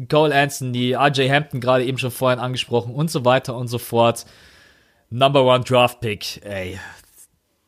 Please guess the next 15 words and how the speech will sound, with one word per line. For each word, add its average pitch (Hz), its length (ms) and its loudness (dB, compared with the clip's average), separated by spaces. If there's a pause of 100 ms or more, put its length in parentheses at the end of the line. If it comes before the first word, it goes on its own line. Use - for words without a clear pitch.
(100)
Mich 151 160 2
würd's 156 200 0
echt 139 160 0
extrem 120 580 -2 (200)
wundern. 117 440 -2 (420)
Und 156 120 -2
dann 156 120 4
haben 160 100 4
die 147 100 -2
natürlich 143 300 -4
auch 139 80 -6
noch 127 200 -6 (260)
wesentlich 156 420 0
weniger 139 300 -2
Spiele. 190 500 -2